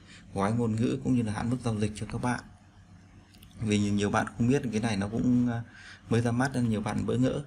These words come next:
Thì các bạn hay hỏi mình ở đây, nhân tiện video mình, à, giải đáp luôn các thắc mắc của các bạn. Nếu các bạn muốn cho những cái, à, ứng dụng nào nó nổi bật thì các bạn chỉ,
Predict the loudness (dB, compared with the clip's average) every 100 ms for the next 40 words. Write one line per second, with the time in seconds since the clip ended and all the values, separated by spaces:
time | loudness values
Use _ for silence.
0 | -10 -8 -2 -2 -2 -2 -2 -2 -2 -2
1 | -2 -2 -4 -2 -2 -2 -2 -4 -4 -4
2 | 0 0 -2 -4 -4 -4 -4 -8 -20 -20
3 | -20 -20 -8 -2 0 0 2 2 0 -6
4 | -6 -2 -2 -4 -10 -8 -2 -2 -2 -8
5 | -20 -20 -20 -10 -4 -2 0 0 0 0
6 | 0 2 2 2 0 0 0 0 -2 -2
7 | 0 0 0 -2 0 0 0 0 0 -4
8 | -4 -4 -4 -6